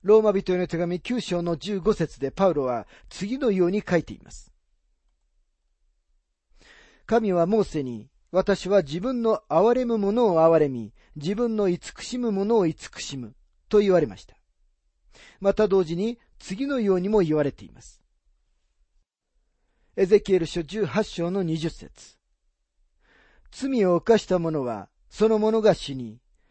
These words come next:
子は父の咎について負い目がなく、父も子の咎について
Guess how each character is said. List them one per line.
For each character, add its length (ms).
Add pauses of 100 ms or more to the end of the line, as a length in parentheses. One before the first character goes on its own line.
(240)
子 140
は 200
父 360
の 180
咎 300
に 120
つ 140
い 80
て 220
負 200
い 40
目 140
が 120
な 120
く、 300 (680)
父 280
も 180
子 200
の 160
咎 360
に 100
つ 160
い 80
て 300